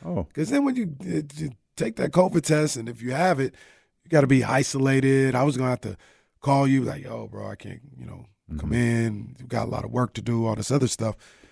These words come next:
Speaker 1: So
Speaker 2: it's nerve-wracking. There's a lot going on. So, look, I took the test. Luckily, I, I don't. It's just a sinus infection that I get probably two times a year. That's not fun.
Speaker 1: I had this, I, I, I,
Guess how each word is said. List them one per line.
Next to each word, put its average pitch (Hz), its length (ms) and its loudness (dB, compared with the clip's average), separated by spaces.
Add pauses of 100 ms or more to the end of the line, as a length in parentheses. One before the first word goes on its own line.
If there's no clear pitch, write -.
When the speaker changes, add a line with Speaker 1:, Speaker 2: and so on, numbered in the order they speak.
(120)
Speaker 1:
So 139 200 6 (120)
Speaker 2:
it's 127 220 0
nerve-wracking. 147 440 6
There's 156 120 4
a 160 60 4
lot 147 200 6
going 131 280 2
on. 160 220 6
So, 151 120 0
look, 202 240 10
I 147 80 -4
took - 200 -6
the 117 60 -16
test. 123 280 -8
Luckily, 110 260 -8
I, 104 280 -10
I - 20 -12
don't. 107 360 -4
It's 110 120 -10
just - 260 -8
a 98 100 -10 (1080)
sinus 151 420 4
infection 143 480 0
that 127 140 2
I 123 80 2
get 117 260 0
probably 113 320 0
two 113 160 -6
times 104 360 -4
a 98 40 -4
year. 98 420 -4
That's - 300 -14
not 104 400 -8
fun. 92 400 -10
Speaker 1:
I 127 140 8
had 120 280 6
this, - 400 -2 (120)
I, 98 100 -2 (100)
I, 98 140 0 (100)
I, 95 60 2